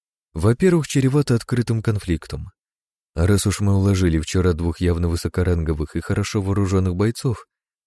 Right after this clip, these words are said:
то как минимум нанесем серьезный урон их армии.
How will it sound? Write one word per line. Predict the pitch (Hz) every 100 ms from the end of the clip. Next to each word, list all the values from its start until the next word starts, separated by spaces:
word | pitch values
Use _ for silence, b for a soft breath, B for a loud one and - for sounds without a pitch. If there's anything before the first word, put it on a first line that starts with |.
| -
то | 98
как | 95 -
минимум | 92 92 90
нанесем | 90 90 90 98 95
серьезный | 95 95 87 90
урон | 95 101 90
их | -
армии. | 104 78 73 76